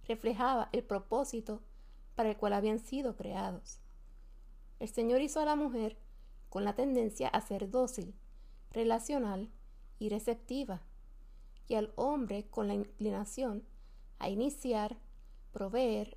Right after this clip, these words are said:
y proteger. Como ya hemos argumentado anteriormente,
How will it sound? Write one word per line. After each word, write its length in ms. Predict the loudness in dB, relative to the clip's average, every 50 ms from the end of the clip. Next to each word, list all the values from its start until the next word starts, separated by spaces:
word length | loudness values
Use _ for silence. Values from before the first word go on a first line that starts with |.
| -8 -4
y 120 | -4 -4
proteger. 680 | -2 -4 -6 -4 -6 -8 -6 -6 -6 -6 -6 -10 -12 -16 -16 -16 -16 -16 -16 -16 -16 -16 -16 -16 -16 -16 -16 -16 -16 -16 -16 -8
Como 220 | 0 2 4 4 6
ya 100 | 6 6
hemos 180 | 4 4 4
argumentado 760 | 4 2 2 4 2 2 2 2 2 2 4 4 2 0 -4 -8 -12 -16 -16 -18 -18 -18 -18 -12 -6
anteriormente, 840 | -4 -2 0 0 2 2 2 4 4 2 2 0 -2 -4 -8 -10 -10